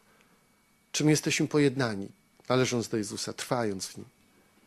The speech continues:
Czy to jest zwycięstwo, które dzisiaj mamy i, i może każdy zobaczyć, że to zwycięstwo jest w nas, wtedy diabeł się nie przyczepi, bo nie ma gdzie. Wszystko, jeśli to wszystko Chrystus, to nie ma gdzie się przyczepić. Wtedy żyjesz zwycięzco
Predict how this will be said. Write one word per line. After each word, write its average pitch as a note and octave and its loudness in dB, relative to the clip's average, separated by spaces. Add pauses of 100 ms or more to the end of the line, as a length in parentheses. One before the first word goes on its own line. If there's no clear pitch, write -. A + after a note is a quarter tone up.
(1200)
Czy - -4
to D3 6
jest C#3+ 6
zwycięstwo, C3 0
które A2+ -4
dzisiaj A#2+ 2
mamy A#2 6 (280)
i, C#3 4
i C#3 8
może E3 12
każdy E3+ 8
zobaczyć, C#3 8
że A#2+ 2
to D#3+ 6
zwycięstwo D3 4
jest B2+ 4
w - -4
nas, D3 4
wtedy C#3+ 0
diabeł D3 6
się - 0
nie D3 6
przyczepi, C#3+ 0
bo C3+ 4
nie C#3 6
ma C3 6
gdzie. A2 0 (560)
Wszystko, - 4
jeśli D3+ 4
to D#3+ 8
wszystko F#3 6
Chrystus, E3+ 6
to D#3+ 4
nie F3 8
ma D3+ 8
gdzie A#2+ -2
się A#2 -2
przyczepić. - -10 (540)
Wtedy D3+ 8
żyjesz D#3+ 8
zwycięzco C3+ 2